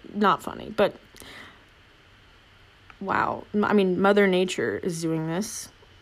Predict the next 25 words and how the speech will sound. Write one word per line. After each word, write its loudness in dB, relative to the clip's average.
You 0
know, -2
a -2
lot 0
of 0
violent -2
things -2
happen -6
in -6
nature. -6
Um, -6
and 0
things 4
evolve, 2
and -4
apparently, -2
you -12
know, -8
funguses 2
are 0
here 2
for -2
a 0
reason, 0
and -2